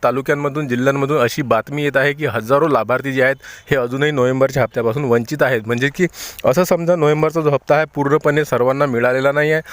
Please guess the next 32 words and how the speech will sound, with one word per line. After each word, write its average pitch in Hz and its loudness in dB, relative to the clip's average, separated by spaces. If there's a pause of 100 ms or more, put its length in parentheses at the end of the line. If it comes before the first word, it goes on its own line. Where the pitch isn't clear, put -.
(220)
अर्धवटच 139 0
त्यांना 139 0
हे 139 -2
जे 139 0
अनुदान 135 0
आहे, 135 2
हे 139 0
मिळालेलं 117 2
आहे. 117 0 (440)
तर 170 4
सर्व 165 2
काही 185 2
जाणून 160 0
घेऊया 160 4
आजच्या 156 0
व्हिडिओमध्ये. 147 2
नमस्कार, 147 2
मी 147 -2
देवानंद 143 2
गव्हाणदे, 139 2
स्वागत 131 0
करतो 135 0
आपलं 135 2
आपल्या 131 0
लाडक्या 117 0
YouTube 131 -2
चॅनलमध्ये, 131 0
ज्याचं 127 0
नाव 120 2
आहे 127 0 (400)
टेक्निकल 135 0
मराठाजी. 127 0